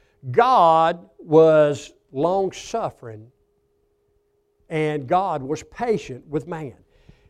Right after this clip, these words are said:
Because when Methuselah died, the judgment of God was getting ready to come. So Methuselah lived to be nine hundred sixty-nine years old, longer than any man that we have record of. And the Bible says when he,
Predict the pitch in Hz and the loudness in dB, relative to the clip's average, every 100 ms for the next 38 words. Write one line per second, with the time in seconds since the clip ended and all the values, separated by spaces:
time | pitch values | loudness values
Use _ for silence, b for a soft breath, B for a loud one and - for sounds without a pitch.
0 | - 175 202 196 170 - 147 _ _ _ | 2 4 4 4 2 -2 -10 _ _ _
1 | - 190 190 170 160 - 262 311 285 185 | 4 4 6 2 0 2 4 6 4 4
2 | 156 131 117 107 101 98 120 _ _ _ | 0 0 -6 -8 -12 -14 -18 _ _ _
3 | _ _ _ _ _ 135 143 135 269 233 | _ _ _ _ _ -4 0 2 2 2
4 | 120 143 147 - 143 135 196 147 120 117 | 0 -4 -4 -8 -12 -4 -2 -2 -6 -10
5 | 127 120 156 135 131 117 165 131 _ _ | -12 -12 -14 -12 -14 -14 -16 -18 _ _
6 | _ _ _ _ - 240 208 190 190 302 | _ _ _ _ 2 6 6 4 2 4
7 | 330 202 180 185 190 143 165 175 202 269 | 4 6 4 4 2 0 0 0 -2 -4
8 | 262 220 202 - 240 - 202 196 196 196 | -6 -4 -4 -6 -8 -10 -8 -6 -2 2
9 | 196 165 151 135 139 _ _ _ _ - | 2 2 0 -2 -8 _ _ _ _ -2
10 | 147 233 247 202 180 196 254 302 262 214 | 4 6 6 4 4 2 0 0 0 0
11 | 180 175 170 185 180 170 156 226 220 147 | 0 0 0 0 0 0 2 0 0 -6
12 | 110 110 110 - - 185 180 160 190 247 | -8 -12 -14 -18 -8 -4 -4 -2 0 0
13 | 220 175 170 165 139 185 185 175 175 | 0 0 2 2 2 2 2 2 0